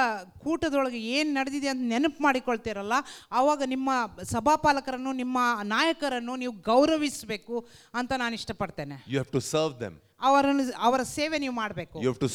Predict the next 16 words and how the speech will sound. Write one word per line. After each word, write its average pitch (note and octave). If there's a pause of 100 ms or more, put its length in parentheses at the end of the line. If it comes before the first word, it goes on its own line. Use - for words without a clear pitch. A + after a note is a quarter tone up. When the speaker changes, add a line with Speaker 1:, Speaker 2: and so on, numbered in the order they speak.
(120)
Speaker 2:
sow E3
into C#3
them. F2 (160)
Speaker 1:
ಅವರ C#4
ಜೀವಿತದೊಳಗೆ C#4+
ನೀವು C4
ಬಿತ್ತಬೇಕು. A#3+
Speaker 2:
You A2
have C3
to A#3+
bless C#3
them, A2+
stand E3
with C#3+
them, G2+
serve, D#3+